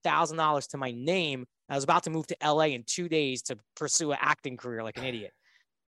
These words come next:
And of course, I got the ace, deuce, whatever. I pot it 'cause one of the older dudes there said, "I'll split it with you if you lose." And I got the repeat card and had to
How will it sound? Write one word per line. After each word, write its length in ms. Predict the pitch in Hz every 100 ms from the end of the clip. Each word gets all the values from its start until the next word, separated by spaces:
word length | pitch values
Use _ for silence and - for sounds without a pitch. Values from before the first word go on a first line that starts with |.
| _ -
And 120 | 156
of 120 | 147
course, 340 | - 170 165 160
I 140 | 147
got 240 | 143 139
the 100 | - -
ace, 400 | 139 143 139 -
deuce, 540 | - 139 135 127 -
whatever. 460 | 113 127 139 139 131
I 160 | 120 117 -
pot 420 | - - 123 135
it 180 | 160 180 _ _ _ _
'cause 140 | 139
one 140 | 135 165
of 80 |
the 100 | 151
older 240 | 139 151 156
dudes 320 | 143 165 139
there 180 | 160 160
said, 180 | - 143
"I'll 180 | 165 180
split 440 | - - 175 220
it 80 | 170
with 180 | 156 -
you 80 | 139
if 100 | 135
you 120 | 131
lose." 400 | 151 170 135 - _
And 140 | 135 131
I 100 | 131
got 320 | 117 139 139
the 100 | 131
repeat 600 | 107 113 123 - 147 131 -
card 360 | 139 131 113
and 80 | 110
had 120 | 120
to 100 | 110